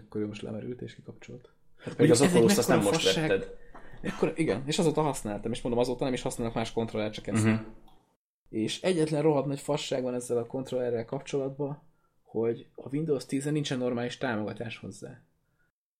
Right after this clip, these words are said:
Speaker 1: Tehát, hogy van egy szoftver, amit ha felraksz, egy ilyen appot,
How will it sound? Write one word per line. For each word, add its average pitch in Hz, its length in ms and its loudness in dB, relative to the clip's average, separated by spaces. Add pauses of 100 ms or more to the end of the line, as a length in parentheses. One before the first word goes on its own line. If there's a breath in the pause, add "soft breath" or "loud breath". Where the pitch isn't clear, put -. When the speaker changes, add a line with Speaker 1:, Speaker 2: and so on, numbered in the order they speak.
(280)
Speaker 1:
Tehát, - 160 -8
hogy 127 240 -6
van 185 120 2
egy 143 100 0
szoftver, 147 400 0
amit 127 140 -4
ha - 60 -12
felraksz, 127 800 0 (320)
egy 113 140 -8
ilyen 117 120 0
appot, 101 500 -4